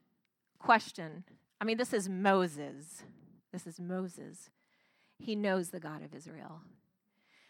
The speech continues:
It might seem strange that he would want to know, "God, what do I tell them when they ask me what your name is?" See, up till now, they've, the people of Israel ha-, have known God or as, as a title,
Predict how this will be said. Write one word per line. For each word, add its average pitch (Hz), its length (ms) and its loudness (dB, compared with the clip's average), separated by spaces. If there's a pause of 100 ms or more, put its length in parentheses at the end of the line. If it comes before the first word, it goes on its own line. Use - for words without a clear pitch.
(120)
It 220 60 -4
might 269 200 6
seem 254 200 -2
strange 262 500 0
that 220 160 -2
he 247 140 -2
would 220 160 2
want 226 220 2
to 233 120 -2
know, 226 180 4
"God, 254 340 2 (500)
what 233 400 2
do 294 160 6
I 262 80 6
tell 277 280 0
them 240 160 -2
when 220 120 0
they 220 140 0
ask 208 340 0
me 220 120 -2
what 202 240 4
your 190 140 -8
name 202 380 -6
is?" 156 500 -14 (1600)
See, 233 140 -6
up 240 120 0
till 254 160 0
now, 247 220 6
they've, 214 400 -2 (160)
the 208 140 -4 (220)
people 302 240 0
of 254 100 4
Israel 233 500 4 (200)
ha-, 240 420 4
have 233 340 4
known 269 420 6
God 208 540 6
or 208 140 -6 (640)
as, 214 300 6
as 196 260 2
a 196 80 0
title, 208 680 6